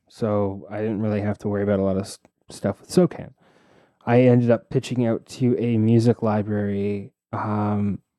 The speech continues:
that I figured was probably just gonna pick up one or two of these tracks off this album. They wanted all of them. And, uh, I also, like, I work with a mixing engineer who takes a percentage, and I also work with a vocalist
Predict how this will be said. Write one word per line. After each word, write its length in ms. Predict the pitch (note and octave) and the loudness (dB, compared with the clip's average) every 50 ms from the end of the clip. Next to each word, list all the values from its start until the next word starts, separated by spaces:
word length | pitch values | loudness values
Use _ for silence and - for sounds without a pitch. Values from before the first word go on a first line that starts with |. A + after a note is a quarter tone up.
| _ _ _ _ _ - | _ _ _ _ _ -4
that 120 | B2+ G#2+ | -2 0
I 160 | G#2+ G#2 G2+ | 0 0 0
figured 340 | G#2 - - A#2+ G#2+ G#2 G#2 | -2 0 0 0 0 0 -2
was 140 | A2 G#2+ - | -4 -4 -6
probably 260 | - - A#2 G#2+ G2+ | 0 2 2 2 2
just 160 | F#2+ G2+ - | 0 -4 -4
gonna 140 | - A2 G2+ | -2 -4 -4
pick 180 | - - A2+ - | -2 -6 -10 -10
up 120 | G#2 - - | -10 -4 2
one 140 | G#3+ A3 G#3 | 4 6 6
or 80 | F3 B2+ | 6 4
two 160 | - - A#2+ | 4 -2 -4
of 60 | G#2+ | -4
these 160 | G2+ G2 - | -4 -8 -10
tracks 320 | - - G2 F#2 F#2+ - - | -10 -10 -8 -8 -8 -10 -12
off 140 | G2+ - _ | -14 -14 _
this 160 | - G2+ - - | -14 -16 -14 -14
album. 320 | - - E2+ - - - _ _ _ _ _ _ _ _ _ _ _ _ _ _ _ _ | -14 -14 -14 -14 -16 -18 _ _ _ _ _ _ _ _ _ _ _ _ _ _ _ _
They 120 | - A#2 A2+ | 2 4 6
wanted 320 | G#2+ A#2 A#2 A2+ A2 G2 | 6 6 6 4 2 0
all 320 | - F2+ C3 D#3+ E3 D3 A#2+ | 0 4 6 6 6 6 4
of 100 | G2 - | 2 -2
them. 140 | - - _ _ _ _ _ _ _ _ _ _ _ _ _ _ - | -12 -18 _ _ _ _ _ _ _ _ _ _ _ _ _ _ -6
And, 580 | - B2+ B2 A#2+ A#2 A2+ A2+ A2 G#2+ G#2 G2 - A2 | -2 0 0 2 0 0 -2 -2 -4 -6 -6 -6 -6
uh, 320 | G#2 G#2 G#2 G#2 G2 - | -6 -4 -4 -6 -8 -8
I 160 | F#2+ G#2+ A2 A2+ | -4 -2 0 0
also, 460 | A2 A2 G#2+ - - A2+ G#2 G#2 G#2 | 0 0 -2 -4 -6 -6 -4 -4 -6
like, 180 | G#2+ G#2+ G#2 | -6 -6 -6
I 80 | G#2+ G#2 | -4 -4
work 240 | G#2 G#2+ G#2+ G#2 - | -2 -2 -2 -2 -2
with 100 | A#2 G#2+ | -2 0
a 40 | G2+ | 0
mixing 360 | G#2 G#2 G2 - - A2 G#2 | 0 -2 -2 -4 -6 -4 -4
engineer 520 | G2+ G2+ G2+ G2+ G#2 G2+ G2 F#2+ - G3+ | -4 -2 -2 -2 -4 -2 -2 -4 -4 -4
who 180 | F#3+ A2+ A2 G2+ | -4 -2 -4 -4
takes 300 | - - A#2 G#2+ - - | -4 -4 -6 -6 -4 -6
a 40 | G#2+ | -2
percentage, 600 | - - - - - G2+ - G#2 G2 - - - | -2 -2 -2 -2 -4 -4 -2 -2 -4 -6 -6 -8
and 140 | A2+ G#2 G#2 | -4 0 2
I 40 | G#2 | 2
also 240 | G#2 G#2 - - A2+ | 2 2 2 0 0
work 260 | G#2+ G#2 G#2 _ - | 0 0 -2 _ -4
with 80 | - A2 | -4 -2
a 40 | G#2 | 2
vocalist 500 | A2+ E3 F#3 - - A2 F2+ E2+ - | 4 4 4 4 0 -8 -14 -14 -20